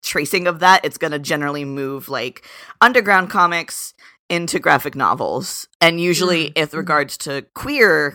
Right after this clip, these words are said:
Speaker 1: comics specifically, Alison Bechdel kind of is the case study for this. She started making comics in the eighties, nineties, right? And was sort of involved in those, like, more, like, grassroots comics networks, and then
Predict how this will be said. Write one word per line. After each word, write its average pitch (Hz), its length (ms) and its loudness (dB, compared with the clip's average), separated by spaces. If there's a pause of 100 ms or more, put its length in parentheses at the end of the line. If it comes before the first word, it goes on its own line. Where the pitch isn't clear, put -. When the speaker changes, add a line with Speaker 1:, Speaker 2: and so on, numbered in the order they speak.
Speaker 1:
comics 151 340 0
specifically, 156 580 -6
Alison 156 440 6
Bechdel 135 480 -4
kind 139 180 -8
of 135 80 -14
is 135 120 -16
the 147 60 -12
case 127 220 -10
study 107 240 -12
for 127 160 -14
this. 117 240 -12
She 143 400 -10 (420)
started 185 440 2
making 160 500 -8
comics 143 640 -4
in 143 160 -6
the 139 180 -8
eighties, 156 560 -8
nineties, 143 800 -8
right? 143 380 2
And 147 100 -2
was 147 140 -6
sort 160 120 -4
of 139 80 -4
involved 143 440 0
in 143 140 -12
those, 139 200 -6
like, 135 180 -8
more, 143 220 -2
like, 127 160 -4
grassroots 139 640 -4
comics 135 340 -4
networks, 135 460 -6
and 135 180 -10
then 127 320 -6